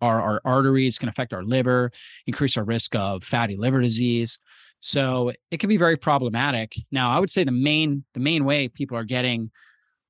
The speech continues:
high levels of fructose in our society today is through a process, through processed foods that are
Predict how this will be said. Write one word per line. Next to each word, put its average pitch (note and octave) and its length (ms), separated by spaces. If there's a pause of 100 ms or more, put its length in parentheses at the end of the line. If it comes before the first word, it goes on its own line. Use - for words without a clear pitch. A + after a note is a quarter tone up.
high D3 260
levels B2 220
of G2+ 80
fructose A#2 600
in A#2 60
our G#2+ 100
society A2 440
today A2 640
is A2 200
through C3 260
a A2 40
process, B2+ 840
through D3+ 120
processed - 440
foods A#2 560
that A#2+ 140
are A#2+ 160